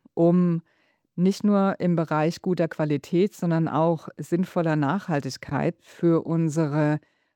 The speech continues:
Kunden und unsere Mitglieder und alle, die eigentlich zu diesem Thema auch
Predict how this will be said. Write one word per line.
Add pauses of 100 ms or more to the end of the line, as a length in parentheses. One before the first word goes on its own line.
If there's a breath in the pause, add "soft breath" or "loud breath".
(100)
Kunden
und
unsere
Mitglieder
und
alle,
die
eigentlich
zu
diesem
Thema
auch